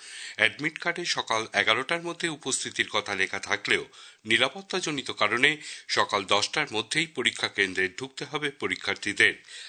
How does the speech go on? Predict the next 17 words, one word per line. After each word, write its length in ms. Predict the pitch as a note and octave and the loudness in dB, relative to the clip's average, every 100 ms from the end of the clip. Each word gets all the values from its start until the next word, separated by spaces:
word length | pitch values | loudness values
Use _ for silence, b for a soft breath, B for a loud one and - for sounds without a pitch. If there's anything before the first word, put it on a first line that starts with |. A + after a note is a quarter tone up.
| B | B
আগামীকাল 540 | G2 G2 F#2 F#2+ G2 F#2+ | -2 0 0 0 0 -2
পরীক্ষা 400 | G2+ F#2+ - A2+ | -2 -6 -4 0
দেবেন 340 | G#2+ A2 A#2 | 2 2 0
তিন 280 | A2+ A2+ G#2+ | 0 -4 -2
লক্ষ 300 | A#2 - - | -8 -8 -4
উনিশ 560 | C3 A#2+ G2+ G#2 A2 A#2 | -4 -4 -4 0 2 2
হাজার 240 | A2 A#2 | 0 -2
নশো 480 | G#2 G2+ - B2+ A#2 B B - | 0 -2 -2 -4 -6 B B -6
উনিশ 340 | B2+ D#3 - | -2 2 2
জন 140 | D#3+ E3 | 2 -2
পরীক্ষার্থী। 760 | A#2 G#2 - G#2+ - A2+ F#2+ B B B B B | -2 -2 2 0 2 0 0 B B B B B
ছশো 460 | - A#2 G#2+ - C#3+ - | 2 2 0 -2 -4 -2
ছত্রিশটি 600 | - B2 - E3 F3 - | 0 0 -2 -4 -4 -4
কেন্দ্রে 460 | F3 A2 G#2 G#2+ B2 - - | 0 0 2 2 2 -2 -8
কাল 180 | - G2 | -2 -2
পরীক্ষা 380 | - G2+ - A2+ | 0 -2 2 0
হবে, 340 | B2+ C#3 E3 | 4 4 2